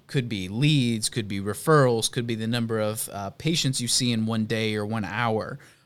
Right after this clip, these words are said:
What type of sales volume being generated, maybe out of retail cash sales or just overall revenue. Uh,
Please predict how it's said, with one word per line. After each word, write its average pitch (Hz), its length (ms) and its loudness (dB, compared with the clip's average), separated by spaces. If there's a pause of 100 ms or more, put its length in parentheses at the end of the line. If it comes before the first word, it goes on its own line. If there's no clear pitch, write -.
What 139 140 -4
type 139 180 2
of 120 120 -2
sales 160 420 6
volume 123 380 4
being 117 240 0
generated, 110 600 -2
maybe 123 200 0
out 117 120 0
of 110 80 -4
retail 123 340 -2
cash 127 420 -4
sales 113 460 -2
or 110 60 -8
just 107 260 -4
overall 123 500 0
revenue. 110 760 -2 (420)
Uh, 110 220 -2